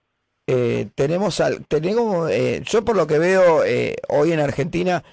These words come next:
eh, destruyeron tres generaciones.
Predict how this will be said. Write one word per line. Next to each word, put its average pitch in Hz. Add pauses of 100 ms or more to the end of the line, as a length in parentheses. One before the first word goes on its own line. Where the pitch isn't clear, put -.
(500)
eh, 127 (260)
destruyeron 143
tres 175
generaciones. 160